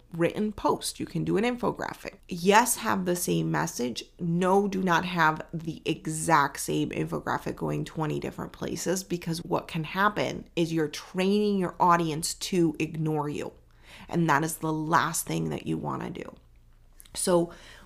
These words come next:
being very intentional and strategic about that content leading up to the launch can create the desire that you want,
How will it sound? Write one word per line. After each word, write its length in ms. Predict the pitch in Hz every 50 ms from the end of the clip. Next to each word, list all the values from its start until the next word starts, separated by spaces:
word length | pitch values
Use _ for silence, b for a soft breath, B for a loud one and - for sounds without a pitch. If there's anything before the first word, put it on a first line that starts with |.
| B _ 196
being 360 | - 208 220 247 240 220 208
very 460 | 185 175 185 180 170 170 175 180 196
intentional 720 | 208 202 - - 175 165 165 - - 180 180 180 180 - -
and 160 | - 170 165
strategic 800 | 165 - - 170 165 - - 180 165 160 165 - - 240 - -
about 360 | - 175 165 156 156 - -
that 280 | - 156 - - - -
content 580 | - - - 185 185 190 185 - 180 - -
leading 460 | 165 165 165 160 160 160 151 156 - - -
up 200 | 226 - - -
to 140 | - - 190
the 120 | 170 170
launch 340 | 165 160 156 151 156 160 -
can 160 | - - 165
create 380 | 165 - - 170 151 156 - -
the 80 | - 170
desire 560 | 160 160 160 156 165 160 156 156 160 160 156
that 160 | 156 - -
you 160 | 160 156 156
want, 380 | 160 170 185 202 196 175 160